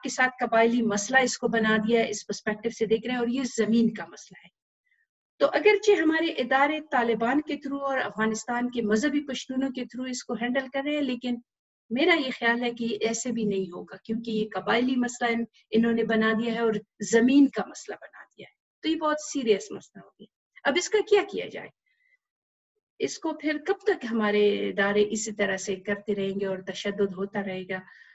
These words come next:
ये तो नस्लों में चलता रहेगा फिर। और फिर रियासत, अ, की कौन सी रियासत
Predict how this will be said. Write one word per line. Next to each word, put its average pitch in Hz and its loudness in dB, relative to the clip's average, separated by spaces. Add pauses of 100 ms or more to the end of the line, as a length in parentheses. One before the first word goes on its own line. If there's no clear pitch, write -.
(140)
ये 262 -2
तो 311 -4
नस्लों 285 2
में 240 4
चलता 180 -6
रहेगा 170 -10
फिर। - -20 (500)
और 240 -2
फिर 294 0
रियासत, 262 0 (200)
अ, 269 -2 (120)
की 247 -8
कौन 359 2
सी 359 2
रियासत 220 2